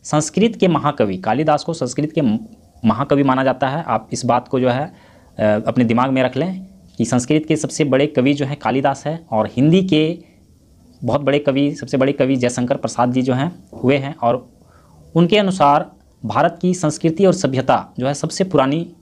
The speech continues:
सभ्यता है और जिसके कारण हिंदुस्तान का नाम पूरे संसार में आता है।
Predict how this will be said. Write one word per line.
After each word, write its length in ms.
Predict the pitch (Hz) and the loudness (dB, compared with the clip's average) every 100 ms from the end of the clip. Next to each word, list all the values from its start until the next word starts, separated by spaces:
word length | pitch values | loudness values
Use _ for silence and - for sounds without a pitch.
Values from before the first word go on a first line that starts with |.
| - | -6
सभ्यता 380 | - 117 120 131 | -4 -2 0 0
है 180 | 151 190 - _ _ - _ _ _ _ - - - | -2 -10 -18 _ _ -20 _ _ _ _ -20 -6 0
और 120 | 139 | 0
जिसके 220 | 165 202 | 0 0
कारण 340 | 180 156 165 170 - _ _ - | 4 4 2 -4 -12 _ _ -4
हिंदुस्तान 380 | 143 143 170 175 | -4 0 0 2
का 100 | 151 | 0
नाम 280 | 131 131 156 - _ _ | 2 0 -4 -14 _ _
पूरे 120 | 143 | 0
संसार 360 | 143 131 123 117 | 0 0 2 2
में 80 | 104 | 0
आता 220 | 90 95 | -4 -8
है। 240 | 92 - | -10 -16